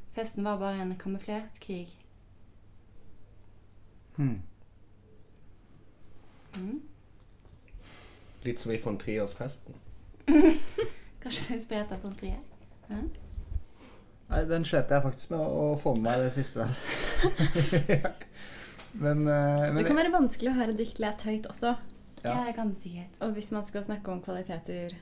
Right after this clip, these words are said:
Speaker 4: etterpå,
Speaker 1: Mm.
Speaker 3: Ja.
Speaker 4: så
Speaker 3: Mm.
Speaker 2: Ja, hvilket punkt i programmet er vi på nå? Er det
Speaker 3: Nei, jeg er fortsatt,
Speaker 2: fortsatt,
Speaker 3: vi
Speaker 2: eh,
Speaker 3: prøver å forsvare poesien. Eh, for nå har vi eksempel på gode dikt, og jeg tror vi alle var enige om at her var det noen kvaliteter. Eh, bare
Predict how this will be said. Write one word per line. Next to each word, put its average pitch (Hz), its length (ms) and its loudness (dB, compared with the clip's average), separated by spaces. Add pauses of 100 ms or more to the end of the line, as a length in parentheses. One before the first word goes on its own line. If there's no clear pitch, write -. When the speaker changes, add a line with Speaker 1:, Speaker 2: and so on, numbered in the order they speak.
(140)
Speaker 4:
etterpå, 208 380 -2
Speaker 1:
Mm. - 800 -18
Speaker 3:
Ja. 156 80 0 (100)
Speaker 4:
så 190 220 -10 (960)
Speaker 3:
Mm. 117 240 -2 (480)
Speaker 2:
Ja, 123 100 2
hvilket 139 400 2
punkt 143 280 0
i 135 60 0
programmet 135 440 0
er 135 80 0
vi 123 100 0
på 113 100 -4
nå? 95 140 -2
Er - 180 -10
det 156 80 -2
Speaker 3:
Nei, 156 100 4
jeg 175 60 6
er - 60 4
fortsatt, 120 220 6
Speaker 2:
fortsatt, 190 180 2
Speaker 3:
vi - 80 8
Speaker 2:
eh, - 140 6
Speaker 3:
prøver 190 140 8
å 147 40 6
forsvare 123 400 4
poesien. 143 580 0
Eh, 156 200 2
for 160 100 0
nå 165 100 4
har 170 140 6
vi 175 80 4
eksempel 147 320 6
på 160 80 0
gode 143 240 4
dikt, 131 200 0
og 156 120 4
jeg 151 440 8
tror 156 120 0
vi 165 80 6
alle 143 160 8
var 139 140 6
enige 113 160 4
om 117 80 0
at - 60 -6
her 135 120 4
var 117 80 4
det 113 100 0
noen 117 100 -2
kvaliteter. 123 520 0 (960)
Eh, 127 320 0
bare 151 180 2